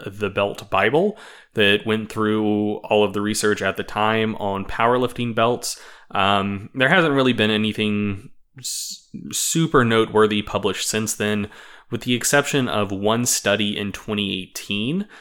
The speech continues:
um, that was looking at kind of, like, mechanistically, does increased intra-abdominal pressure increase people's maximum capacity to exert hip extension torque?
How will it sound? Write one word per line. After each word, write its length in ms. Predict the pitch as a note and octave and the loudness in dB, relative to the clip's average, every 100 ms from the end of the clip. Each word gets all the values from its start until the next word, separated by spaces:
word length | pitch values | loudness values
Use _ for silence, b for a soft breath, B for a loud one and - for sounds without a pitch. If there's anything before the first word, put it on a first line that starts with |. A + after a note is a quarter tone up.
| B B | B B
um, 640 | G2+ G2 G2 G2 G2 G2 - _ - | -2 0 0 -2 -4 -8 -12 _ -4
that 200 | A#2 G#2 | 2 2
was 140 | G#2+ G2+ | 2 2
looking 500 | G#2+ G#2+ A2 A2 G#2+ | 2 2 0 0 -2
at 480 | G2+ G2 G2 - | -2 0 0 -4
kind 180 | - A2 | -6 -4
of, 280 | G2+ - - | -4 -4 -2
like, 220 | G#2+ F#2 | -2 -2
mechanistically, 1160 | G#2+ A2+ B2 C3+ A2+ A2 - B2+ B2+ B2 B2 A#2 | -4 0 0 2 0 0 -2 -2 0 0 -2 0
does 360 | G#2+ G#2 G2+ | 0 0 -2
increased 680 | - A#2 A2+ - A2 G#2+ - | -6 -6 -6 -4 -2 -2 -6
intra-abdominal 760 | A#2+ G#2 G#2 F#2+ G2 G2 G#2 G2+ | -8 -4 -4 -2 -2 -2 -2 -2
pressure 580 | - G2+ - G#2 F#2+ - B B B B - | 0 0 0 -2 -2 -6 B B B B -2
increase 480 | B2+ A#2+ B2+ A#2 - | 0 0 -2 -2 -2
people's 720 | - A#2 A2 G#2 G#2 - - | -4 -2 2 2 2 -4 -10
maximum 720 | A#2+ G#2 G2+ G#2 - G#2+ G#2 G2 | -6 -2 -2 -2 -2 0 -2 -2
capacity 760 | - - F#2+ F#2+ - G#2+ G2+ | -6 -4 -4 -2 -4 -6 -6
to 220 | - G#2 | -6 -6
exert 360 | G2 G2 F#2+ F2+ | -6 -4 -6 -6
hip 200 | A#2 C3+ | -4 -4
extension 480 | - - B2 B2 A#2 | -4 -4 -2 -2 -2
torque? 380 | C3 A#2+ - | 0 0 -2